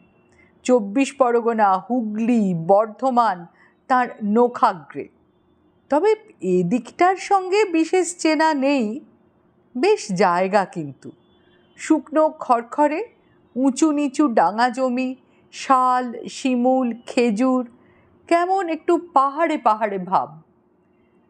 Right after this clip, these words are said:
গ্রামটা সরু রাস্তাটার একেবারে ওপরে, চারদিকে মাটির দেয়াল দিয়ে ঘেরা।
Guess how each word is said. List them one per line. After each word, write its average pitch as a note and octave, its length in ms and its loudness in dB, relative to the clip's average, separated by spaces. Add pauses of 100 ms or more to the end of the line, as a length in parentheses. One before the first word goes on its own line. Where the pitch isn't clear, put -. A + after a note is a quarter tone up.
(160)
গ্রামটা D4 840 2
সরু E4 680 2
রাস্তাটার C#4+ 680 0 (140)
একেবারে C#4+ 640 0
ওপরে, F3+ 520 -2 (880)
চারদিকে D4 1000 0
মাটির A3 800 0
দেয়াল A3 400 2
দিয়ে G#3+ 200 -2
ঘেরা। D#3+ 440 -4